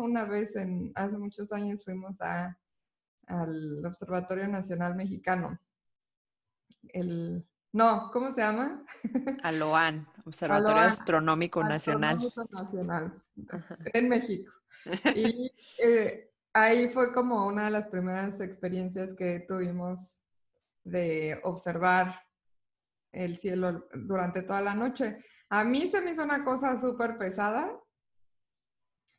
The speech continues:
Speaker 1: porque te tienes que quedar despierto toda la noche, ¿no?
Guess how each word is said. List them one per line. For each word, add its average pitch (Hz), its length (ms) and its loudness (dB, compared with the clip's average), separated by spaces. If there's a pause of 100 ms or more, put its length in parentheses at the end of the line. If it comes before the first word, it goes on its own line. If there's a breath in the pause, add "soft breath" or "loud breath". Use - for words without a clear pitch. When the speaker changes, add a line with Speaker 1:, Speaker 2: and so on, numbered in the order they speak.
(200)
Speaker 1:
porque 214 520 2
te 202 140 0
tienes 226 300 -2
que 277 120 -12
quedar 294 260 2
despierto 277 480 -2
toda 247 180 0
la 240 140 0
noche, 208 380 -4
¿no? 196 400 -6